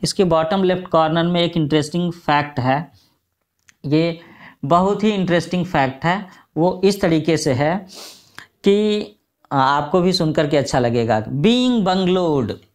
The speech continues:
इसका मतलब क्या है? Being Bangalore का मतलब है कि lose one's job to someone in the city of Bangalore, कि किसी वजह से आपकी नौकरी चली गई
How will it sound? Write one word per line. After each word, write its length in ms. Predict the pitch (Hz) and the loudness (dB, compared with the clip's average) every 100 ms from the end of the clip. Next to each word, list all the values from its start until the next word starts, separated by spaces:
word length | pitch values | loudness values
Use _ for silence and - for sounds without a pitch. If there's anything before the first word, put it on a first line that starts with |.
| _ _ _ _ _ _ _ | _ _ _ _ _ _ _
इसका 240 | 180 185 208 | -2 0 0
मतलब 300 | 190 185 180 | 2 0 0
क्या 300 | - 170 139 | 0 0 0
है? 320 | 104 92 98 | -2 -6 0
Being 320 | 156 214 214 | 2 2 0
Bangalore 520 | 170 170 175 202 202 | 0 0 0 0 0
का 100 | 185 | 0
मतलब 380 | 160 151 175 190 | 0 0 0 0
है 480 | 160 143 139 165 208 - - - 165 | 0 0 0 -2 -4 -14 -20 -20 -18
कि 800 | 127 - 185 190 190 190 185 - _ _ _ _ 151 | -18 -4 0 2 2 0 -4 -14 _ _ _ _ 2
lose 320 | 202 254 262 | 2 2 0
one's 480 | 214 208 220 175 165 | 0 0 0 2 2
job 220 | 185 196 | 2 0
to 180 | 185 190 | 0 -2
someone 480 | 185 180 180 190 | 0 0 2 0
in 180 | 190 175 | 0 0
the 100 | 180 185 | 0 0
city 240 | 156 135 165 | -2 0 2
of 160 | 165 | 2
Bangalore, 600 | 165 139 131 123 113 110 | 0 0 0 0 0 -2
कि 100 | 160 | -4
किसी 380 | 156 214 196 240 | -2 0 0 0
वजह 300 | 226 196 202 | 0 0 0
से 180 | 202 226 | 0 0
आपकी 460 | 196 160 156 - 202 | 0 0 -2 -2 0
नौकरी 580 | 170 156 180 202 226 - _ _ | 2 0 0 0 -2 -8 _ _
चली 340 | - 180 196 196 | 0 2 2 2
गई 380 | 175 175 208 | 0 0 -4